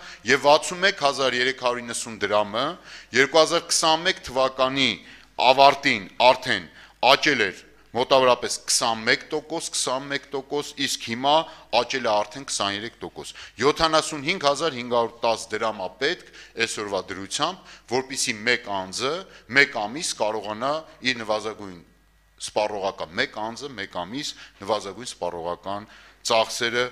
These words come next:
հոգա, սոված չմնա, սովից չմահանա։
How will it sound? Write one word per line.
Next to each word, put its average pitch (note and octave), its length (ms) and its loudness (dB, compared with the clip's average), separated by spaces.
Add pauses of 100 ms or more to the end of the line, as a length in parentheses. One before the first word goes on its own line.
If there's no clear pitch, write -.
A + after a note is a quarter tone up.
հոգա, G2 320 -6
սոված A#2 580 -2
չմնա, G#2 540 -6
սովից G2 420 -10
չմահանա։ D#2 540 -10